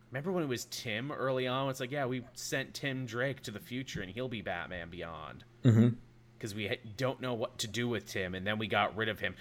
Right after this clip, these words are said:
Speaker 1: Actually, Doctor Manhattan got <laughs> rid of him, and then it was Terry again, and then still nobody cared. <laughs> It's a hell of a thing. So, uh,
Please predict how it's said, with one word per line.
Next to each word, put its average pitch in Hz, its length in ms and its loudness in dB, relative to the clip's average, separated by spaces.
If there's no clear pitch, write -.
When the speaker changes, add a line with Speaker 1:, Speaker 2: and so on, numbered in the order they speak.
Speaker 1:
Actually, 110 240 4
Doctor 107 260 4
Manhattan 113 480 4
got 104 240 4
<laughs> - 20 -4
rid - 120 -4
of 165 100 -4
him, 127 260 6
and 117 160 10
then 127 120 12
it 123 100 4
was 117 160 0
Terry 139 440 6
again, 110 460 6
and 120 120 0
then 113 140 6
still 127 300 4
nobody 98 380 2
cared. 110 680 4
<laughs> 113 60 2
It's - 120 -8
a - 20 -4
hell 120 300 -2
of 101 80 -4
a 101 80 -4
thing. 90 400 -4
So, 92 400 -2
uh, 95 220 0